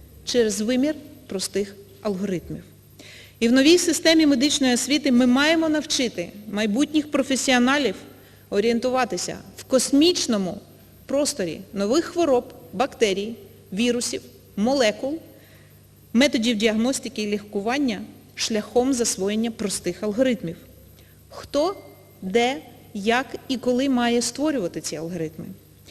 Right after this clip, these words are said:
Хто може бути достойним вчителем? Ці питання, відповіді на які ми маємо шукати з вами сьогодні.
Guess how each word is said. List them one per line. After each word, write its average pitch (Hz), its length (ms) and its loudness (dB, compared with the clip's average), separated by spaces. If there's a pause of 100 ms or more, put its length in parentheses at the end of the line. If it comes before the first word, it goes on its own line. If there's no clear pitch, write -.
(180)
Хто - 300 0
може 285 300 4
бути 254 260 -2
достойним 247 460 0
вчителем? 165 500 -6 (540)
Ці - 160 -2
питання, 262 760 0
відповіді 247 640 -2
на 214 120 0
які 208 520 -4 (200)
ми 220 200 2
маємо 214 520 2
шукати 180 500 -4
з 196 60 -6
вами 180 260 -2
сьогодні. 185 460 -4